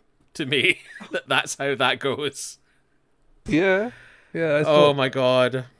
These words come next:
Speaker 2: It's the only reason to watch School Days.
Speaker 1: And she was lying.
Speaker 2: About her pregnancy?
Speaker 1: Yes.
Speaker 2: Uh-huh.
Speaker 1: I mean, well,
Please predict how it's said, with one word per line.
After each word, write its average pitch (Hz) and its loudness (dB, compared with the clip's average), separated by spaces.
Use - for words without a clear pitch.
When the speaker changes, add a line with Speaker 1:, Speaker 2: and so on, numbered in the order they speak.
Speaker 2:
It's - -10
the 120 -14
only 135 -2
reason 120 -4
to 113 -6
watch 104 -4
School 95 -6
Days. 90 -8
Speaker 1:
And 202 -4
she - -2
was 349 0
lying. 320 -2
Speaker 2:
About 135 -2
her 135 2
pregnancy? 156 -2
Speaker 1:
Yes. 381 2
Speaker 2:
Uh-huh. 135 0
Speaker 1:
I 196 0
mean, 196 -2
well, 151 0